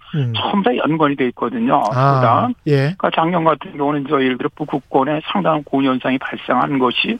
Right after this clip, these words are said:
Speaker 1: 예.
Speaker 2: 결국은 북극권 대형 산불과 우리나라 동아시아 쪽의 홍수,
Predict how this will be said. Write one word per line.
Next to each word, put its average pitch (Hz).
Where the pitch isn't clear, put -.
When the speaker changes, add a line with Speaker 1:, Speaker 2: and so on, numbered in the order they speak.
Speaker 1:
예. 143
Speaker 2:
결국은 147
북극권 135
대형 123
산불과 120
우리나라 127
동아시아 131
쪽의 135
홍수, 160